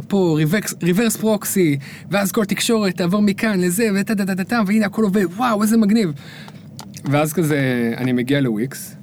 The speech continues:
אני זוכר ברא-, ברעיון, זה היה כזה, כזה, באים שואלים אותי איזה שאלה, ואני אומר, "כן, אני אעשה ככה, עם פרוקסי וזה", והם אומרים לי, "לא." <laughs> כאילו, "למה שתעשה כזה דבר?" כאילו, יש איזה מלא חסרונות, זה לא מסודר, זה, ו-, ואני, כאילו,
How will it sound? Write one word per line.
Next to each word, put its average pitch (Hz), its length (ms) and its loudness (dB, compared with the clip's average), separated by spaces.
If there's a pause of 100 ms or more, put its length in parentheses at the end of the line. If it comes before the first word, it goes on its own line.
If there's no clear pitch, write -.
(120)
אני 139 80 -4
זוכר 170 280 -2
ברא-, 110 300 -4 (140)
ברעיון, 110 540 -4
זה - 120 -10
היה 131 240 -4 (300)
כזה, - 220 -10
כזה, 139 260 -4 (300)
באים 170 140 2
שואלים 160 260 2
אותי 170 100 0
איזה 135 140 -4
שאלה, 110 420 -4 (420)
ואני 151 100 0
אומר, 175 180 0
"כן, 262 280 0
אני 180 120 -2
אעשה 170 240 -2
ככה, 226 360 -2
עם 165 180 -4
פרוקסי 240 540 0
וזה", 185 240 2
והם 185 120 0
אומרים 175 200 0
לי, 170 140 0 (280)
"לא." 135 240 0 (400)
<laughs> - 420 -6
כאילו, 165 420 4 (320)
"למה 175 140 2
שתעשה 208 280 -2
כזה 202 180 0
דבר?" 135 340 -2
כאילו, 147 220 0
יש 151 160 0
איזה 175 180 2 (360)
מלא 170 180 2
חסרונות, 156 760 0
זה 143 180 0
לא 156 140 2
מסודר, 147 600 2
זה, 143 140 2
ו-, 143 120 -6 (100)
ואני, 156 240 0 (500)
כאילו, 185 320 4